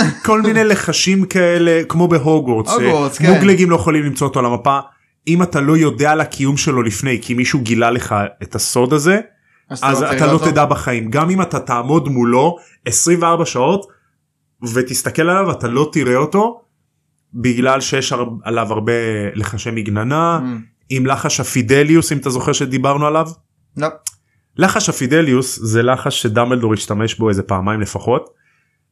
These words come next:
Speaker 1: שנגיד הוא השתמש בזה על הבית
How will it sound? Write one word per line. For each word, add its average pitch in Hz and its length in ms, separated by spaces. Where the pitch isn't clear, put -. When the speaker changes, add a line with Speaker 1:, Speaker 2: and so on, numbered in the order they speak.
Speaker 1:
שנגיד 113 920
הוא 180 60
השתמש 147 340
בזה 156 260
על 123 100
הבית 123 600